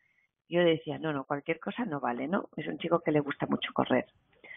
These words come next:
Y era, cuando empezó el curso era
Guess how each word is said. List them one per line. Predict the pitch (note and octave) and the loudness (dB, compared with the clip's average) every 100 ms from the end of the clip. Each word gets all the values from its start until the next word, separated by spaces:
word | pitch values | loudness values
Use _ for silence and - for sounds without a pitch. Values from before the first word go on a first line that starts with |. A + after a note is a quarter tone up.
| - - _ _ _ _ _ _ _ _ | -18 -18 _ _ _ _ _ _ _ _
Y | F#3+ A3 - | 6 6 6
era, | - F3 F#3+ - _ _ _ _ _ | 8 10 8 2 _ _ _ _ _
cuando | - D#3+ | 8 8
empezó | D3+ D#3 - | 8 6 4
el | A3 | 2
curso | - G3+ A3 | 2 0 2
era | G3+ | 4